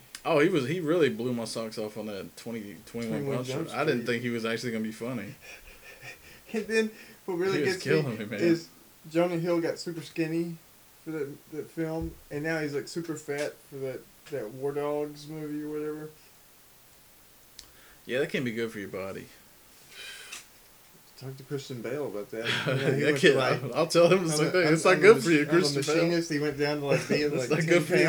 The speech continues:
Speaker 2: pounds.
Speaker 1: all. Bad.
Speaker 2: <laughs> I would have to say True Grit.
Speaker 1: All right,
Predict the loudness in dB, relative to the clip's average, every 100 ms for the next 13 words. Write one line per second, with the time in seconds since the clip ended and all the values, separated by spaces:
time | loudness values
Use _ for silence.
0 | 6 4 2 -2 -4 -8 -16 -18 -12 -2
1 | 0 2 2 2 0 -10 -16 -14 -14 -14
2 | -16 -18 -20 -20 -20 -20 -20 -20 -4 4
3 | 6 6 4 0 2 4 4 0 -6 -20
4 | -20 -8 -4 -2 0 4 4 2 0 -4